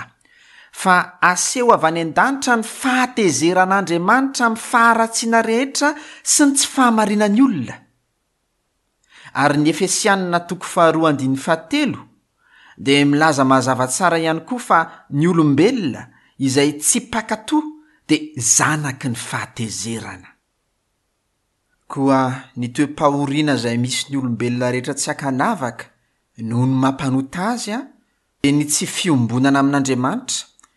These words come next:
izay mahatonga azy ho fahavalon'Andriamanitra ka ho eo ambanin'ny fahatezeran'Andriamanitra.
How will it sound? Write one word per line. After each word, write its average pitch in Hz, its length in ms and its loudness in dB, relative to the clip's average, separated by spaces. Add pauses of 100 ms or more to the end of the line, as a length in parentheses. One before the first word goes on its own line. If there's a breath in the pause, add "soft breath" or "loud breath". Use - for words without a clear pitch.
(140)
izay 135 240 0
mahatonga 135 580 2
azy - 220 -4
ho 170 120 -4 (200)
fahavalon'Andriamanitra 131 1400 -6 (360 soft breath)
ka 185 120 2 (420)
ho 127 80 -2
eo 135 160 6
ambanin'ny 131 400 0
fahatezeran'Andriamanitra. 110 1600 -8